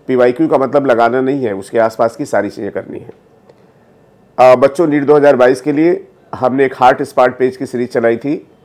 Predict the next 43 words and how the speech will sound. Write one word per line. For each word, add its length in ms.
आप 180
सबने 300
मिलाया 260
होगा, 320
सत्तर 320
से 40
ज़्यादा 260
सवाल 240
मिले। 300
और 360
उसके 280
बाद 240
इस 120
साल 160
बच्चों 300
कुछ 200
वीडियो 260
डाला 240
है 160
जिसमें 400
पन्द्रह 320
से 160
बीस 260
मिनट 160
के 120
छोटे-छोटे 440
वीडियो 240
डाले 240
हैं। 200
अब 140
हमें 180
लग 160
रहा 120
है 80
कि 140
उनको 240
भी 80
रिवाइज 300
करने 200
में 80
आपको 160
टाइम 240
लगेगा। 420